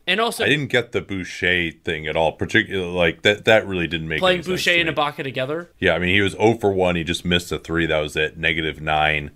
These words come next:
Speaker 2: Um, I mean, I guess they wanted to just, maybe they felt like they could steal some minutes there because, you know, Boston, some of these second unit groups aren't that good. But, uh, and I mean, I, we're getting into adjustments now. There's still a lot more to say about this game, but, uh,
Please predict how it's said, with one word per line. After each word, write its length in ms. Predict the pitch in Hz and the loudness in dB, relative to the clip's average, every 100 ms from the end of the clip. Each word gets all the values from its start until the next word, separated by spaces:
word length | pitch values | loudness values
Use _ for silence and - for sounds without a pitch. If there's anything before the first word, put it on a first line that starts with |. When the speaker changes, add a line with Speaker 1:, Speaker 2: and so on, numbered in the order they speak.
| - | -4
Speaker 2:
Um, 340 | 78 76 76 - | 0 0 -2 -6
I 80 | 82 | -4
mean, 120 | 80 | -2
I 60 | |
guess 200 | 78 107 | 0 -2
they 180 | - - | -2 -4
wanted 380 | 82 90 90 78 | -2 -2 -2 -4
to 100 | 82 | -6
just, 300 | 69 85 - - | -4 -6 -6 -2
maybe 180 | 104 123 | 0 2
they 140 | 110 | 2
felt 240 | 90 101 95 | 2 2 2
like 160 | 98 | 0
they 80 | 90 | -2
could 200 | 87 71 | -2 -6
steal 380 | - - 101 101 | -8 -2 2 2
some 260 | 101 82 | 0 -4
minutes 340 | 85 98 107 - | 0 -2 -2 -4
there 440 | 101 104 107 107 _ | 2 4 4 0 _
because, 800 | 98 87 101 90 87 85 82 - - - | -4 -2 4 6 6 4 -2 -10 -12 -2
you 60 | |
know, 80 | 87 | 0
Boston, 500 | 76 87 92 - 92 | 2 4 4 2 -6
some 160 | - 87 | -4 -4
of 80 | |
these 200 | 78 78 | -2 -4
second 320 | - - - 78 | 0 0 0 -2
unit 320 | 87 110 98 | 0 0 0
groups 300 | 101 113 - | -2 -2 0
aren't 160 | 92 | -2
that 200 | 95 82 | 0 -2
good. 320 | - 104 139 - | 0 0 0 -2
But, 300 | - 101 87 _ | 2 2 2 _
uh, 340 | 92 85 78 76 _ | -4 -2 -2 -8 _
and 140 | - 117 | 2 2
I 40 | |
mean, 140 | 107 101 | 4 2
I, 640 | 101 95 90 87 95 85 | 0 -2 -4 -4 -6 -4
we're 120 | 90 | -2
getting 200 | 95 92 | 0 0
into 120 | 80 | -2
adjustments 420 | 78 95 - 80 | -2 -2 -2 -2
now. 100 | 101 | 2
There's 160 | 82 80 | 2 2
still 140 | 107 | 2
a 0 | |
lot 200 | 87 87 | 4 4
more 100 | 82 | 2
to 60 | 71 | -4
say 160 | - 92 | 2 2
about 200 | 80 80 | 2 0
this 140 | 78 | -2
game, 200 | - 87 | -2 0
but, 220 | 85 76 - | 0 -2 -2
uh, 340 | 95 87 80 | 4 4 4